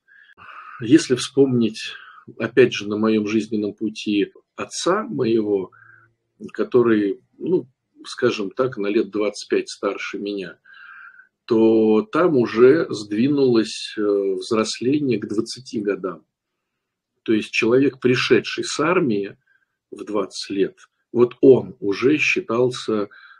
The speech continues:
взросляком. Вот он уже шёл на работу, с ним считались как со взрослым. Вот он пришёл с армии, он организовывал семью.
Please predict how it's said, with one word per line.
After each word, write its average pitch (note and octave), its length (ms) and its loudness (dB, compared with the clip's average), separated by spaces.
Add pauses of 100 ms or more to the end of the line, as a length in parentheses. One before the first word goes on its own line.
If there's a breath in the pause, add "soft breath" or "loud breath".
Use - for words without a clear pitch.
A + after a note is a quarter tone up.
(100)
взросляком. G2 1000 -4 (520)
Вот G2+ 280 -4
он A2+ 240 6
уже F#2 420 -4 (160)
шёл F2+ 320 -4
на F2+ 160 -8
работу, A#2+ 540 4
с - 140 -10
ним G2 120 -4
считались G2+ 580 -4
как - 220 -12
со - 160 -12
взрослым. A2 600 0
Вот G#2 140 -6
он F#2 100 -8
пришёл G2+ 440 -8 (220 soft breath)
с - 160 -16
армии, F#2+ 500 -6 (440 soft breath)
он G2+ 360 -4 (220)
организовывал F#2+ 840 -2
семью. D#3 760 0